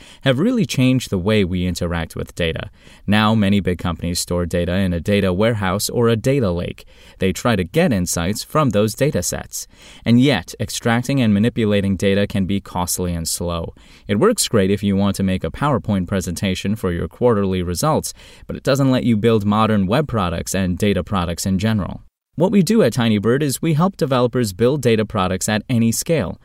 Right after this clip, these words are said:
and we're really focused on the real-time aspect, co-founder and C E O Jorge Gomez Sancha told me. The team of co-founders originally met at Cardo.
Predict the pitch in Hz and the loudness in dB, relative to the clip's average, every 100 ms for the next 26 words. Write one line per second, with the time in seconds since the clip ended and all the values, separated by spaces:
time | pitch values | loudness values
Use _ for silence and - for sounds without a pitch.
0 | - - 117 120 120 135 98 123 113 101 | -20 -2 2 4 4 2 2 0 -2 -2
1 | - 95 87 92 113 104 90 85 82 - | -2 -2 -2 0 0 0 -2 -4 -6 -8
2 | 85 82 - - 110 92 87 85 101 110 | -8 -10 -6 0 0 0 -2 0 0 0
3 | 135 123 120 104 98 90 143 135 127 113 | 0 0 2 2 0 0 0 2 2 0
4 | 110 104 107 107 104 - - 127 110 90 | 0 0 0 0 -2 -6 -2 -2 -2 -4
5 | 85 113 95 82 82 - _ _ _ _ | -4 -2 -2 -4 -10 -16 _ _ _ _
6 | _ 107 202 214 135 - 113 101 92 92 | _ -2 2 2 0 0 0 0 -2 -2
7 | 117 - 117 127 196 185 156 98 92 - | -4 -2 -2 0 2 0 0 0 0 -2
8 | 123 - 175 160 92 - | -6 -2 0 0 -2 -8